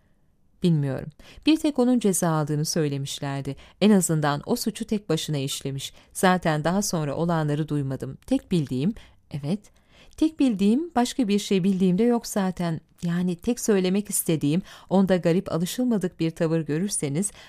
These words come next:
bunun tek nedeni birbiri ardına yaşadığı talihsizliklerdir." "Çok dindar bir adama benziyor." "Sanmıyorum Vasili Mihailoviç.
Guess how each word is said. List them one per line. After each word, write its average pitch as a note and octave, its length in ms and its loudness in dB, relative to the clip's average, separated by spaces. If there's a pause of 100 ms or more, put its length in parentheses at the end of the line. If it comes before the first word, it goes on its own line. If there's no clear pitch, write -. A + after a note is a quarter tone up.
(140)
bunun A3 240 6
tek B3 300 -2
nedeni C#3+ 460 -2
birbiri D#3 340 0
ardına D3+ 300 -2
yaşadığı C#3+ 500 -4
talihsizliklerdir." C3+ 1300 -8 (840)
"Çok C#4 200 -2
dindar A3+ 400 4
bir G3 100 2
adama D3+ 360 0
benziyor." B2+ 640 -6 (520)
"Sanmıyorum C3+ 720 -4
Vasili C#3 400 -2
Mihailoviç. C3 720 -6